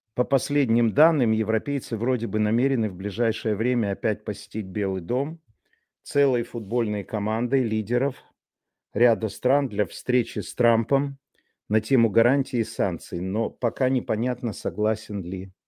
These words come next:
Трамп. А, у нас сегодня с вами то, что называется upside down, вверх ногами. Поэтому давайте не забудем про Украину.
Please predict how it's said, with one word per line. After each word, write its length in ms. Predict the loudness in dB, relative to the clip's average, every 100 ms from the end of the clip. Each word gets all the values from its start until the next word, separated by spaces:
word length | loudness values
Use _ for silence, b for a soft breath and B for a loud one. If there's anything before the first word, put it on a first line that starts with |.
| _ -10
Трамп. 300 | -10 -10 _ _ _ _ _ _ _ _ _ _ _ _ _ _ _ _ _ _ _ _ _ _ _ _ _ _ -20 _ _ _ _ _ _ _ _ _ _ _ _ _ _ _ _ _ _ _ _ _ _
А, 380 | -2 2 2 0 B
у 60 | -2
нас 260 | 0 -2 -4
сегодня 500 | -2 0 2 0 -2
с 160 | -4
вами 320 | 0 0 0
то, 180 | -6 -10
что 160 | -10 -8
называется 500 | -4 -2 -2 0 -4
upside 420 | -4 -2 -2 0
down, 360 | 2 2 0 -2
вверх 300 | -4 -4 -6
ногами. 640 | -4 0 0 -2 -4 -8 _ _ _ _ _ _ _ _ 2
Поэтому 840 | 4 6 4 0 -2 -2 -4 -6 _
давайте 840 | -8 -2 0 0 -2 -4 -2 -2 -4
не 280 | 0 2 2
забудем 560 | 0 0 -2 0 -2
про 180 | 0 -2
Украину. 680 | -2 0 0 2 0 -4